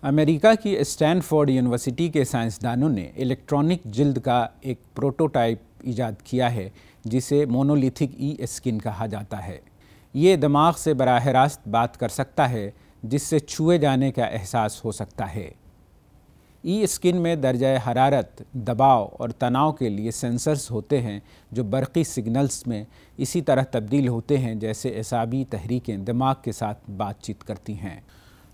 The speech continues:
स्टैनफोर्ड यूनिवर्सिटी के जेनान बाओ इस तहकीक के सीनियर मुसन्निफ हैं।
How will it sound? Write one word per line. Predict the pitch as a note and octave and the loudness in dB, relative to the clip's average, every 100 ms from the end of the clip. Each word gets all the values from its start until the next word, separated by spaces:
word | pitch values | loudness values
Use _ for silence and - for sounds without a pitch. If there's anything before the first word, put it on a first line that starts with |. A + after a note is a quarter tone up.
| B2 | -2
स्टैनफोर्ड | C3+ - E3+ F#3+ E3+ F3 F#3 F3 | -2 2 2 4 4 6 6 2
यूनिवर्सिटी | C3+ C3+ C3+ C3 - C3+ F#3 | 0 2 2 0 -2 0 0
के | - A#2+ | 0 -2
जेनान | A2 B2 C3 C#3+ C#3+ | 0 0 2 2 2
बाओ | A2+ A2+ F#2+ - - _ | 2 2 0 -6 -18 _
इस | C#3+ - | -4 0
तहकीक | C#3+ B2 D#3 D#3 | 0 2 0 0
के | - | 0
सीनियर | B2+ C3 A#2+ B2+ | 0 0 2 0
मुसन्निफ | A2+ A2 A2+ G#2+ G#2 | 0 -2 -2 -4 -4
हैं। | A2 F2+ | -8 -10